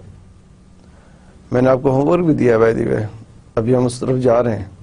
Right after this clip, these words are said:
तो किस किस ने homework किया है? Interesting question था।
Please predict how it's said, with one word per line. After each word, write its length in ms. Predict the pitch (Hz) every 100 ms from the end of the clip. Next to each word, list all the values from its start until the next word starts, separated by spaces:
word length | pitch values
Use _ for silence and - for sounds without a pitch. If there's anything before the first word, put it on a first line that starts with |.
| - - - - - - - -
तो 60 | 113
किस 240 | 151 151
किस 160 | 160 156
ने 80 | 156
homework 320 | 139 131 120
किया 260 | 120 120
है? 120 | 104 107 - - - - - - - - - - - 113
Interesting 480 | 113 127 123 160
question 340 | 156 143 131 120
था। 120 | 107